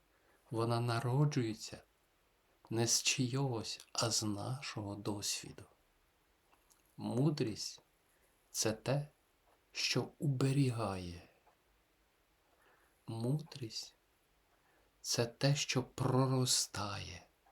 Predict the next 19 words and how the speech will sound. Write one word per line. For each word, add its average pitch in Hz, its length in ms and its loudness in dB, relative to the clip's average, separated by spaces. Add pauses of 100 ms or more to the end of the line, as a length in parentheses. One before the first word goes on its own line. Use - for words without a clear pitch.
Його 123 220 2
не 135 120 0
можна 127 340 0
купити, - 720 -6 (300)
її 127 340 2
не 143 140 6
можна 127 340 0
вкрасти. 104 800 -8
Мудрість — 139 680 2
це 101 100 -2
те, 123 260 2
що 117 260 -2
зрощується, - 1120 -6 (1700)
оберігає, 113 920 -2
проростає 104 1300 -4 (800)
і 147 120 4
розквітає 110 840 -2
щастям, - 800 -10 (720)
квітне. 110 480 -4